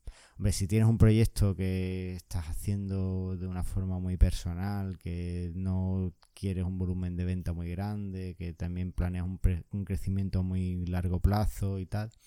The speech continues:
pues a lo mejor sí te puede, te puede venir bien. Pero yo recomiendo en principio un V P S. Si vamos muy en serio con nuestra tienda, un V P S.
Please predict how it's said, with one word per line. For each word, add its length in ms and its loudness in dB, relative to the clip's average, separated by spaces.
pues 160 -14
a 60 -18
lo 60 -20
mejor 320 -12
sí 200 -8
te 140 -8
puede, 540 -6
te 100 -4
puede 220 10
venir 220 -4
bien. 240 -8
Pero 580 -6
yo 400 -2
recomiendo 560 -2
en 100 -4
principio 720 0
un 180 -4
V 140 -2
P 120 0
S. 200 -12
Si 160 -6
vamos 220 2
muy 240 0
en 80 0
serio 300 0
con 120 -2
nuestra 280 -4
tienda, 320 -4
un 80 -4
V 220 -8
P 100 -6
S. 200 -14